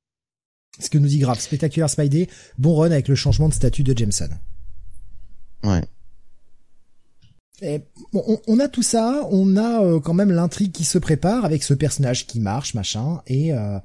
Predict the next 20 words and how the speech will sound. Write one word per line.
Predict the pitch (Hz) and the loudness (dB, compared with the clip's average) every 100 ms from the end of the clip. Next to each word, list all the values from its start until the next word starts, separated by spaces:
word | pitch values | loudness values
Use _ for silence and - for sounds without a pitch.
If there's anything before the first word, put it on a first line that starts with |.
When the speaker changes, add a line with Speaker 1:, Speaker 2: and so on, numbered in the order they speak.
| _ _ _ _ _ | _ _ _ _ _
Speaker 1:
et | 85 | -6
ben, | 104 | -4
va | 90 | -4
y | |
avoir | 90 135 | -4 -4
collusion | - 131 165 202 165 - | -2 0 2 2 0 -2
entre | 113 - | -6 0
les | 131 | 0
deux, | 113 101 90 | 2 -2 -2
hein, | 104 131 - | -2 -2 -2
que | |
le, | 104 101 90 85 | -4 -2 -6 -10
ce | - | -10
personnage | 110 - 131 | -6 -2 -4
que | - | -2
l'on | 104 | -4
voit | 107 113 131 | -2 0 0
depuis | 104 95 | -2 -4
le | 80 | -8
départ, | 87 156 180 | -4 -2 -4